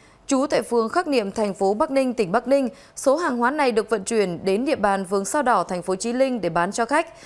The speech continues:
Qua lấy mẫu gửi Viện Kiểm nghiệm An toàn Vệ sinh Thực phẩm Quốc gia,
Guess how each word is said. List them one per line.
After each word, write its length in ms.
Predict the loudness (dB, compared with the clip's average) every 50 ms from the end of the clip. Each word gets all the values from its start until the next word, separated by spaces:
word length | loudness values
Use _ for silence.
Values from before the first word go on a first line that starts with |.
| -20 -8 -2
Qua 120 | 0 0 2
lấy 160 | 2 0 0
mẫu 300 | 0 2 2 2 2 0
gửi 220 | 0 0 0 0
Viện 260 | 0 0 -2 -2 -2
Kiểm 300 | -2 -2 -2 -2 -2 -2
nghiệm 180 | -2 -2 -2 0 -2
An 200 | -2 -2 -2 -2
toàn 260 | 0 0 0 0 0
Vệ 140 | -2 -4 -4
sinh 220 | -2 -2 -4 -2 -2
Thực 180 | -2 -2 0
phẩm 200 | 0 0 0 0 0
Quốc 140 | -2 0
gia, 280 | 2 2 2 2 2 0